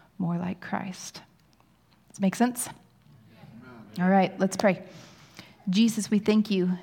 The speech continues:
that you've given us a roadmap that's possible. You call us to worship you and to serve you only, God, and then you've given us the grace and the mercy to walk it out.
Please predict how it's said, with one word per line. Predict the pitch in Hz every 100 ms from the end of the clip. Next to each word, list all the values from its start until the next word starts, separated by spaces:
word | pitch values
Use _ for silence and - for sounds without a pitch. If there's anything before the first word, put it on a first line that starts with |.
| -
that | - 180
you've | 202 180
given | 202 208 208
us | 190 185
a |
roadmap | 180 190 190 185 175 - -
that's | 185 - -
possible. | - 208 202 190 - - - - - _ _ _ - - - - - _ - - - _ - _ -
You | 190 196 202 202 196 - -
call | - 214 214
us | 170 170 -
to | - 196
worship | 180 185 196 196 190
you | 170 175 165 - _ _ _ - - - -
and | - 180
to | 180
serve | - 220 208
you | 190 -
only, | - 202 202 180
God, | 190 190
and | 190 180
then | 190 196
you've | 190 190 180
given | 202 190 190
us | 180 -
the | -
grace | 185 185 190 185
and | 196 180
the |
mercy | 180 180 - 180
to | 180
walk | 180 180
it | 190
out. | 190 185 -